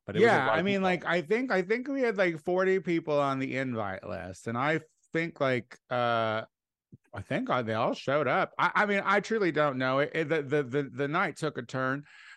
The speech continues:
Speaker 2: um, and, uh, it was, it was a very, very fun party. I, I was, um, I was shocked that no one else, uh, uh, ruined
Speaker 1: Freaked
Speaker 2: it.
Speaker 1: out and had to leave, like you?
Speaker 2: But
Speaker 1: Oh, oh, oh, oh,
Speaker 2: but
Speaker 1: what?
Speaker 2: what I,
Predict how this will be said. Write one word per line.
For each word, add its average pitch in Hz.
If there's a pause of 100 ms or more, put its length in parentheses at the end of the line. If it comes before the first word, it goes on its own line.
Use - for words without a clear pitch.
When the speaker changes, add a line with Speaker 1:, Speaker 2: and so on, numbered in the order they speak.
(160)
Speaker 2:
um, 127
and, 127
uh, 123
it 151
was, 160
it 151
was 143
a 139
very, 165
very 120
fun 117
party. 127
I, 127
I 170
was, 160 (640)
um, 113 (600)
I 180
was 190
shocked 131 (420)
that 120
no 131
one 123
else, 107 (600)
uh, 95 (240)
uh, 95 (140)
ruined 117
Speaker 1:
Freaked 104
Speaker 2:
it. -
Speaker 1:
out 139
and 139
had 127
to 127
leave, 117
like 101
you? 117
Speaker 2:
But 156
Speaker 1:
Oh, 139
oh, 143 (100)
oh, 117
oh, 98
Speaker 2:
but -
Speaker 1:
what? 113
Speaker 2:
what 151
I, 160